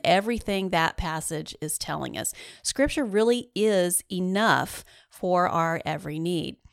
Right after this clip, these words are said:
But this idea of extra biblical revelation that's so popular in evangelicalism undermines the biblical doctrine of the sufficiency of Scripture and teaches us that the Bible is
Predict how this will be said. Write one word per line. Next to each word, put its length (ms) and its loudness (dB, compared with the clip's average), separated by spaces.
But 440 2
this 360 0
idea 540 2
of 80 0
extra 340 -2
biblical 460 -2
revelation 680 0
that's 180 0
so 340 4
popular 580 0
in 220 -2
evangelicalism 1160 0
undermines 800 4
the 100 0
biblical 540 0
doctrine 520 0
of 160 -2
the 100 -2
sufficiency 760 -2
of 100 -4
Scripture 540 0
and 160 2
teaches 400 0
us 160 4
that 160 -4
the 80 2
Bible 400 2
is 240 0